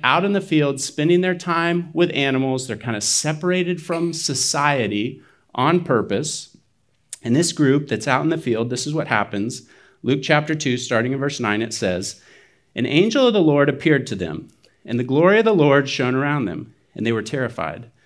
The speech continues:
But the angel said to them, 'Do not be afraid. I bring you good news that will cause great joy for all the people. Today in the town of David, a Savior has been born to you.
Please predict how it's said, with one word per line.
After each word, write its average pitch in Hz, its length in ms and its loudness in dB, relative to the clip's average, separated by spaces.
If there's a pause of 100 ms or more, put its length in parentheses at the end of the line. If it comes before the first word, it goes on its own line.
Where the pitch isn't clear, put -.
(320)
But 117 120 -4
the 131 120 0
angel 190 320 4
said 165 320 0
to 110 80 -4
them, 85 380 -8 (160)
'Do 127 100 -2
not 143 300 2
be 254 80 0
afraid. 113 580 -2 (180)
I 120 100 -2
bring 139 200 2
you 139 80 0
good 170 300 0
news 117 380 0
that 113 100 -4
will 113 80 -2
cause 110 320 0
great 135 320 0
joy 101 300 -2
for 104 200 -6
all 107 180 0
the 160 100 -2
people. 98 500 -6 (280)
Today 147 600 0
in 120 220 -4
the 113 60 -2
town 151 360 0
of 147 120 -4
David, 117 480 -2
a 110 80 -8
Savior 147 640 -2
has 107 180 -6
been 113 200 -4
born 131 300 -4
to 92 100 -10
you. 87 280 -8